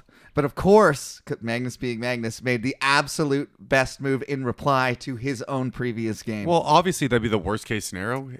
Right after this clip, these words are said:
Speaker 2: He would have for
Speaker 1: I
Speaker 2: sure
Speaker 1: think that's
Speaker 2: thought about
Speaker 1: ballin',
Speaker 2: that.
Speaker 1: though.
Speaker 2: It's, it's cool, but, you know, <laughs> he would know how to defend against himself.
Speaker 1: Maybe he doesn't.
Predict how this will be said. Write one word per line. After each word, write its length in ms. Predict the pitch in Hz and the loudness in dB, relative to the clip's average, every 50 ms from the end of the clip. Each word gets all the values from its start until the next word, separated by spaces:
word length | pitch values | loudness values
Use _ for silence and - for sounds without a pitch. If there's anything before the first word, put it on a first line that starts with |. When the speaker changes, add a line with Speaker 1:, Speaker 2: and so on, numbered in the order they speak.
| - | -16
Speaker 2:
He 160 | - 104 127 160 | -8 -4 -2 0
would 200 | 156 151 170 160 | 4 4 4 4
have 100 | 151 - | 4 0
for 200 | - - 165 165 | 0 2 4 6
Speaker 1:
I 100 | 269 - | 6 6
Speaker 2:
sure 180 | - 180 202 | 8 8 8
Speaker 1:
think 100 | 214 196 | 8 8
that's 100 | - 180 | 8 8
Speaker 2:
thought 120 | 156 175 156 | 8 6 6
about 100 | 123 123 | 6 8
Speaker 1:
ballin', 480 | 226 254 311 339 349 277 202 165 160 | 8 10 10 10 8 6 4 2 0
Speaker 2:
that. 120 | 165 160 147 | 2 4 4
Speaker 1:
though. 40 | |
Speaker 2:
It's, 300 | 233 240 - - - - - | 4 4 2 -2 -10 -2 2
it's 180 | - 208 - - | 2 2 2 0
cool, 640 | - - - 196 254 285 240 151 131 135 165 180 - - - - _ _ _ _ _ | 0 4 6 8 10 10 10 10 8 6 4 2 0 -6 -12 -20 _ _ _ _ _
but, 140 | - 180 180 | 2 4 4
you 120 | 175 175 170 | 6 6 6
know, 180 | 185 190 190 | 8 8 6
<laughs> 20 | 180 | 6
he 160 | - - 240 | 6 6 6
would 200 | 196 202 165 151 | 6 6 4 6
know 220 | 156 156 156 190 | 6 8 8 8
how 140 | 170 180 180 | 8 8 6
to 100 | 160 156 | 4 2
defend 400 | 131 151 120 - - 135 135 156 | 0 0 0 0 0 0 2 4
against 420 | 156 151 123 135 131 123 - - | 2 2 2 0 -2 -4 -4 -6
himself. 720 | - 127 107 92 - - - 120 131 107 107 120 - - - - - - - | -6 -6 -6 -8 -8 -4 0 2 2 2 2 0 -4 -10 -20 -20 -18 -8 -4
Speaker 1:
Maybe 280 | 156 165 165 165 180 | 0 0 2 2 2
he 120 | 180 185 175 | 2 2 4
doesn't. 720 | 147 180 208 254 220 135 131 135 110 78 - - - | 4 6 6 6 6 4 2 0 0 -2 -6 -14 -20